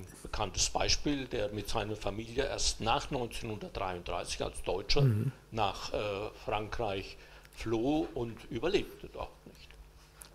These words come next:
Speaker 1: Und er ist nicht der Einzige.
Speaker 2: Ja, ja, nein, also natürlich haben unter den überlebenden französischen Juden, und es waren ja bekanntlich fünfundsiebzig Prozent, äh, auch Immigranten überlebt.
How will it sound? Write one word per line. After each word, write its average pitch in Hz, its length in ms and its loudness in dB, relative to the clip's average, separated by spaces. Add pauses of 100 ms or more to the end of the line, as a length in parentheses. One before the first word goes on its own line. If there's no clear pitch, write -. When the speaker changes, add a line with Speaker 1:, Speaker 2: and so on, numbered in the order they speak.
(380)
Speaker 1:
Und 123 140 0
er 107 100 6
ist - 220 -4
nicht - 260 -4
der 139 180 0
Einzige. - 380 -2 (560)
Speaker 2:
Ja, 185 80 12
ja, 202 260 12
nein, 143 380 12
also 135 260 12
natürlich 139 520 12
haben 139 180 12
unter 127 240 12
den 120 200 12
überlebenden 135 680 12
französischen 113 760 12
Juden, 143 340 12
und 110 120 10
es - 140 8
waren 110 180 12
ja 107 160 10
bekanntlich - 540 8
fünfundsiebzig 117 720 10
Prozent, 113 600 8 (920)
äh, 127 260 12 (480)
auch - 480 12 (520)
Immigranten 127 920 12 (640)
überlebt. 101 800 8